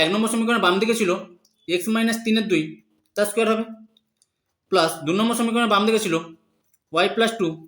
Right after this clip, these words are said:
তার স্কয়ার হবে, equal to এর ডান দিকে ছিল পাঁচের দুই cos theta,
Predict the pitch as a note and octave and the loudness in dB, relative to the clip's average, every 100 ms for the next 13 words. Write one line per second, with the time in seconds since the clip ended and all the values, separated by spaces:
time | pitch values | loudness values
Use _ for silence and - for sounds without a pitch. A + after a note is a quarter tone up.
0 | _ _ - G#3+ - A3+ G#3+ A3 - _ | _ _ -4 -4 0 0 0 -2 -10 _
1 | _ _ _ - F#3 A3+ F3 D3 C#3 - | _ _ _ -10 0 2 2 0 -6 -18
2 | - - G#3 G3+ F3 F3+ A3 A3+ B3 F#3+ | -20 -4 -2 0 2 2 2 0 0 0
3 | F#3+ A3 A#3+ G#3 - B2+ | 0 0 2 2 0 -4